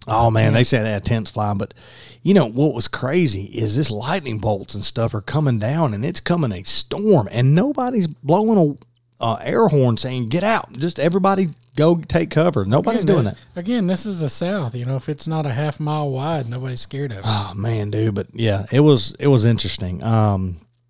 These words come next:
Speaker 1: but it was a nice, long weekend. Fourth of July was good. Uh,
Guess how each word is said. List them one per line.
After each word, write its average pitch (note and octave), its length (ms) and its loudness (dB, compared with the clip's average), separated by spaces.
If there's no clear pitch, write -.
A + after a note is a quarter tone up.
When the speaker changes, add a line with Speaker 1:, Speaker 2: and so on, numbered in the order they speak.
Speaker 1:
but C3+ 200 6
it C3+ 40 6
was B2 140 2
a A#2 60 0
nice, A#2+ 600 0
long A#2+ 400 0
weekend. C3 480 -2
Fourth A2 220 -4
of G#2 80 -10
July A2 220 -2
was G2+ 160 -4
good. D3 300 2
Uh, G2+ 320 -2